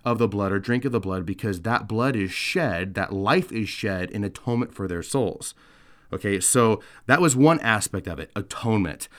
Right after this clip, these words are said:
The offering and the shedding of blood, the giving of a life, was made in atonement for a person's soul. And that is in connection with everything we saw with the sacrifices in chapters one through seven.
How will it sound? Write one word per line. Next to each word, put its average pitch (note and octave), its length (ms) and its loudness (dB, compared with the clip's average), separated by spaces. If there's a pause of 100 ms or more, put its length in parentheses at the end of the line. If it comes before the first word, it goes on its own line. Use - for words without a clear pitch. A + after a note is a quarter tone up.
(160)
The - 80 -6
offering B2 420 0
and A#2+ 80 2
the G2 60 0
shedding B2+ 380 2
of C3+ 160 0
blood, F#2 360 -2
the F2+ 80 -6
giving A2 320 0
of B2 140 0
a B2+ 60 2
life, F2+ 440 -2 (220)
was G#2 180 0
made G2 220 0
in G2 140 0
atonement F#2+ 520 -2
for F2+ 240 -4
a F2+ 60 -4
person's D#2+ 480 -8
soul. A#2 460 0
And F#2 100 -4
that F#2 140 -2
is F#2 100 -4
in G2+ 80 0
connection F#2+ 460 -2
with F2+ 80 -2
everything F2 260 -4
we F2+ 120 -2
saw D#2+ 200 -4
with D#2+ 140 -8
the E2+ 80 -10 (220)
sacrifices F2 720 0
in F2+ 80 -4
chapters D#2+ 340 -8
one D#2 160 -8
through D#2 140 -12
seven. F2+ 400 -4